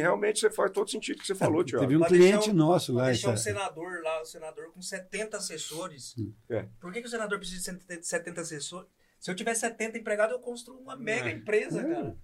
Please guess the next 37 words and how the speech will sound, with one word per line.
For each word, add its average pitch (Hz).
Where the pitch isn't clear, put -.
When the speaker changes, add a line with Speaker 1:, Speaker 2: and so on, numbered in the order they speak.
Speaker 3:
Então, 202
assim, 156
Speaker 2:
É. -
Speaker 3:
é -
complicado. 214
Mas 269
eu 294
queria 269
jogar 226
um 208
negócio 202
aqui. 113
A 151
opinião 208
dos 226
três. 123
Vamos 180
fazer 190
um, 185
um, 156
um 160
joguinho, 147
já 143
que 156
entrou 147
nisso. 117
Qual 285
que 285
é 269
melhor, 151
João? 113
Pro 208
produtor 214
rural, 170
na 175
sua 170
opinião, 139